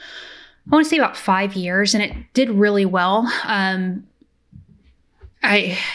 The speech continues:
yeah, and I, I did it for a long time. Um,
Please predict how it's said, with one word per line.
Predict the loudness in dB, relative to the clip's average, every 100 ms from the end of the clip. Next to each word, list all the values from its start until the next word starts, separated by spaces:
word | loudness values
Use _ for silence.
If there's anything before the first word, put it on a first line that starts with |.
| -12 -14
yeah, | -2 2 2 -2 -10 -6
and | -4
I, | -2
I | -2
did | -4
it | -4
for | -4
a |
long | -4 -6
time. | -4 -4 -4 -6 -12 -8
Um, | -4 -4 -4 -8 -10